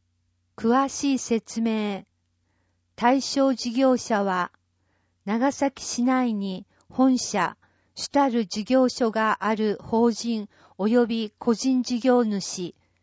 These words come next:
長崎市民であることで、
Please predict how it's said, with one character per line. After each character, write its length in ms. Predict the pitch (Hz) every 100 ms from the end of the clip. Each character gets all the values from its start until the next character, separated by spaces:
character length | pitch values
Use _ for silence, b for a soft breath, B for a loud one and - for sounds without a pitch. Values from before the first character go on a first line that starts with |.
| _ _ _
長 260 | 190 214 269
崎 320 | - 269 262
市 180 | - 269
民 240 | 269 254
で 120 | 208
あ 100 | 202
る 140 | 214 226
こ 160 | -
と 340 | 196 190 190 - _ _ _ _
で、 320 | 190 208 208